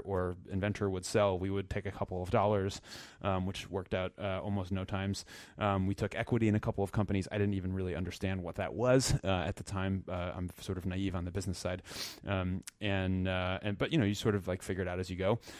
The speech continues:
Uh, and, and a couple of those worked out really well, uh, two in particular.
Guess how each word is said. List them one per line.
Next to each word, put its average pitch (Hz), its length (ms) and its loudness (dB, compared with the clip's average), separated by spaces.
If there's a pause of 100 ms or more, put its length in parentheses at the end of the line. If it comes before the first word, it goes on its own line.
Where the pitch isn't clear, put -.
(220)
Uh, 104 240 4
and, 113 400 4
and 110 380 4
a 117 60 -4
couple 170 360 8
of 117 80 6
those 117 180 10
worked 104 220 2
out 95 100 4
really 92 160 2
well, 117 240 2 (280)
uh, 98 260 2
two 117 180 2
in 95 80 2
particular. 117 460 -2